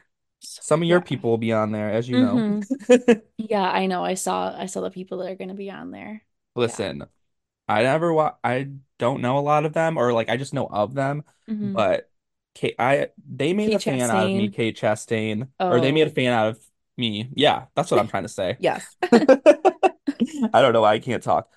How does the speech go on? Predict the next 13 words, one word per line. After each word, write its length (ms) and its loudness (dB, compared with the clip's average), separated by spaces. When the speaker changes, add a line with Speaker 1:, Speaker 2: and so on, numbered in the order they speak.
Speaker 2:
But 120 4
yeah, 140 2
Speaker 1:
<laughs> 60 -6
Speaker 2:
Kate 220 -2
Chastain, 640 -4
amazing. 760 -4
Speaker 1:
Mm-hmm. 480 -4
Speaker 2:
Show 260 0
s-, 320 -10
show 640 2
and 320 -6
scene 520 -6
stealer. 540 -8